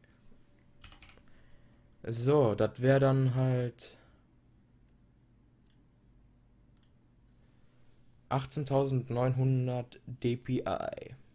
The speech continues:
meine, der Wert hängt auch relativ, äh, von der Angriffsgeschwindigkeit ab, aber die ist jetzt auch nicht so hoch, dass man sagen könnte, uiuiui, äh, komplett, äh, Humbug.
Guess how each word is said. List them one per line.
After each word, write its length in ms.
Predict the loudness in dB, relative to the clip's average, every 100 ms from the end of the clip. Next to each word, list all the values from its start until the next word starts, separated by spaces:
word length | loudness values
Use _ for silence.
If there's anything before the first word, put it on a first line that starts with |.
| -20 -20 _ _ _ _ _ -20 -20 -20 -4
meine, 200 | 2 4
der 300 | 2 0 -4
Wert 260 | -2 -2 -8 -10
hängt 280 | -6 -4 -2
auch 240 | -4 -4
relativ, 380 | -4 -4 -6 -8
äh, 160 | -12 -14
von 280 | -10 -8 -6
der 240 | -6 -8 -12 -20 -20 -20 _ _ -6
Angriffsgeschwindigkeit 920 | -4 -2 -4 -6 -6 -4 -4 -4 -4
ab, 220 | -2 -2
aber 160 | -2 -4
die 120 | -4
ist 60 | -8
jetzt 120 | -6
auch 100 | -4
nicht 180 | -4 -2
so 200 | -2 0
hoch, 180 | -2 -2
dass 160 | -4
man 140 | -4 -4
sagen 240 | -6 -4
könnte, 360 | -6 -4 -4 0
uiuiui, 840 | 2 2 0 -2 -4 -2 -2 -2 -6 _ _ _ -6
äh, 480 | -2 0 0 0 -2 _ _ _ _ _ _ _ _ _ _ _ _ _ _ _ -20 _ _ -12
komplett, 560 | -2 0 0 -2 -4 -8
äh, 180 | -6 -4
Humbug. 560 | -2 -2 -2 -6 -8